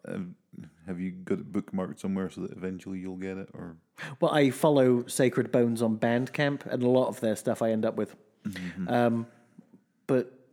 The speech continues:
Speaker 2: no, I believe it's a limited edition, so I will not ever get around to
Speaker 1: No.
Speaker 2: buying it.
Speaker 1: Oh.
Speaker 2: But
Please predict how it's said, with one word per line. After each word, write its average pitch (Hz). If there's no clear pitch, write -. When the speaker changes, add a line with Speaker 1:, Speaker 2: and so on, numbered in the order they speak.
Speaker 2:
no, 131
I 120
believe 131
it's 127
a 123
limited 117
edition, 120
so 120
I 113
will 113
not 110
ever 113
get 110
around 104
to -
Speaker 1:
No. -
Speaker 2:
buying 98
it. -
Speaker 1:
Oh. -
Speaker 2:
But 151